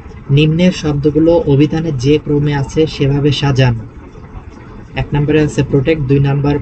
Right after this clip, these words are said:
প্র্যাগম্যাটিক, তিন নম্বর প্যাস্টেল, চার নম্বর কোস্টাল, পাঁচ নম্বর পিবেল।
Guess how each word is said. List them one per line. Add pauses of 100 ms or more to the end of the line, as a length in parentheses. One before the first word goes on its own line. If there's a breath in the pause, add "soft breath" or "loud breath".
প্র্যাগম্যাটিক, (260)
তিন
নম্বর (3000)
প্যাস্টেল, (140)
চার
নম্বর (480)
কোস্টাল, (160)
পাঁচ
নম্বর
পিবেল।